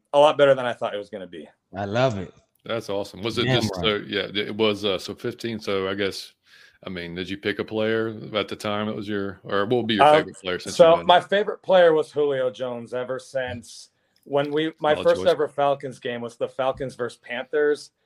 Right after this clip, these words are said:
Speaker 1: and that catch over Luke Kuechly for a seventy-yard
Speaker 2: He was
Speaker 1: touchdown,
Speaker 2: there.
Speaker 1: I was like,
Speaker 2: Oh, man.
Speaker 1: um, yeah, I got, I'm, I know
Speaker 2: He
Speaker 1: who
Speaker 2: was
Speaker 1: my
Speaker 2: in the
Speaker 1: favorite
Speaker 2: building.
Speaker 1: player is.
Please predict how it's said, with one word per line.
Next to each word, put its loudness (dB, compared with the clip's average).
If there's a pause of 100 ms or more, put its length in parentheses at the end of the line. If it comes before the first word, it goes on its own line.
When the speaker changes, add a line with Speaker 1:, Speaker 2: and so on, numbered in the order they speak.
(180)
Speaker 1:
and 0
that 4
catch 2
over 2
Luke -4
Kuechly -6
for 0
a 0
seventy-yard 0
Speaker 2:
He -2
was 2
Speaker 1:
touchdown, 2
Speaker 2:
there. 8
Speaker 1:
I 6
was 0
like, 2
Speaker 2:
Oh, 4
man. 4
Speaker 1:
um, -14 (140)
yeah, 4 (120)
I 0
got, 0
I'm, -6
I -2
know -4
Speaker 2:
He 2
Speaker 1:
who 0
Speaker 2:
was -4
Speaker 1:
my -2
Speaker 2:
in -4
the -4
Speaker 1:
favorite 0
Speaker 2:
building. -
Speaker 1:
player -4
is. -12